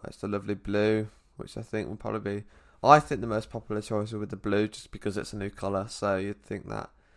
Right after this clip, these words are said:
which is nice. And as well, the cable is, the, it's, I think that you've got MagSafe again now. Uh, I'm pretty sure it's like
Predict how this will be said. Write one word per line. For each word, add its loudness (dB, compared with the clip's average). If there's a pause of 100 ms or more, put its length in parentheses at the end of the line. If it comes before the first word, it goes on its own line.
(800)
which -14
is -18
nice. -2
And 4
as -2
well, 10
the -6
cable 4 (320)
is, 0 (380)
the, -4 (320)
it's, -16 (160)
I -10
think -2
that -4
you've -4
got -2
MagSafe 0
again -2
now. -2 (540)
Uh, 10
I'm 0
pretty 2
sure 4
it's -6
like 2